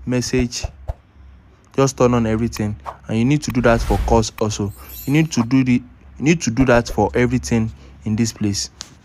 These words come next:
So by doing that, you start receiving notifications from Instagram.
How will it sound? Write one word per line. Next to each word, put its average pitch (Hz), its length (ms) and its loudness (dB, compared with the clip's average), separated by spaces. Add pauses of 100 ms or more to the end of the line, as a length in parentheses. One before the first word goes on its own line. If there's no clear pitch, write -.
(720)
So - 180 2
by 123 160 6
doing 151 260 4
that, 123 320 2
you 117 180 -2
start 143 380 0
receiving 123 540 -2 (600)
notifications 120 600 0
from 113 300 0
Instagram. 110 560 0